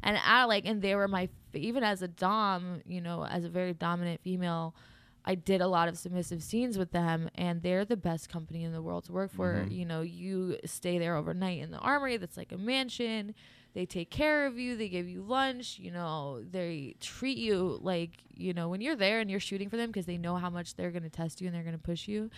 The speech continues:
Speaker 1: they treat you just like royalty. They're
Speaker 2: Mm-hmm.
Speaker 1: just amazing. And then,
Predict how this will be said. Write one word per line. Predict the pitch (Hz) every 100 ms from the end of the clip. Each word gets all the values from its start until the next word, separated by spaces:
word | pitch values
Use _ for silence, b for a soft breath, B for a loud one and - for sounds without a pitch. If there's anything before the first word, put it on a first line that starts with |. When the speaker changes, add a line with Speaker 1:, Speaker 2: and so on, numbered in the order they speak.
| B B B
Speaker 1:
they | 202
treat | 190 - 220
you | 190 180 160 - _
just | - 175 - -
like | 180 170 175 -
royalty. | 165 170 - - -
They're | - 180
Speaker 2:
Mm-hmm. | 214
Speaker 1:
just | 98 175 170 -
amazing. | 170 175 180 160 160
And | 160
then, | 165 160 165